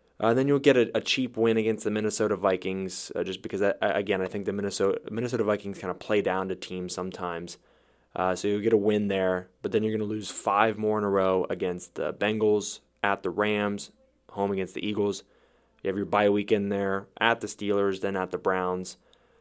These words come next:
You'll get a win, another win in the division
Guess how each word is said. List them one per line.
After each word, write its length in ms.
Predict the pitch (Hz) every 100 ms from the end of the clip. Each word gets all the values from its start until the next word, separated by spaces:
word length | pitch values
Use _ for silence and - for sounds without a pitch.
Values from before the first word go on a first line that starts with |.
| _ -
You'll 160 | 107
get 160 | 107 113
a 40 |
win, 440 | 107 113 113 110 -
another 340 | 104 101 117 123
win 280 | 113 113 113
in 180 | 110
the 80 | 110
division 580 | 104 95 101 104 101